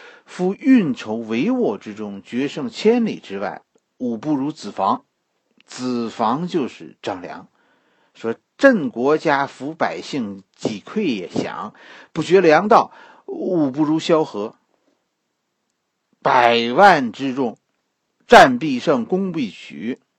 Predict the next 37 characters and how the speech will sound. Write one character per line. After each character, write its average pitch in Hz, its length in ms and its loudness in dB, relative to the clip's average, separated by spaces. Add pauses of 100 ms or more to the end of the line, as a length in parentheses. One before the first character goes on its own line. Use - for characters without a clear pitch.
(460)
吾 127 160 -2
不 143 160 -2
如 160 100 0
韩 135 240 -4
信。 139 200 -12 (300)
三 151 360 0
者 104 200 -6
皆 143 220 0
人 123 240 -4
杰， 120 180 -4
吾 123 320 -2
能 165 240 0
用 196 300 0
之， 123 220 -4 (260)
此 - 240 -2
吾 151 220 0
所 180 320 4
以 151 180 -2
取 117 240 -10
天 147 260 -2
下 117 220 -8
者。” - 160 -20 (1080)
所 - 140 -4
以 311 60 0
你 285 100 -2
看， 220 240 -4
这 226 100 -4
个 143 140 -2 (480)
打 98 380 0
天 214 340 0
下 151 380 -2
呀， - 180 -16
需 - 240 -12
要 135 160 -4
三 233 360 2
种 92 200 -10
人： - 220 -18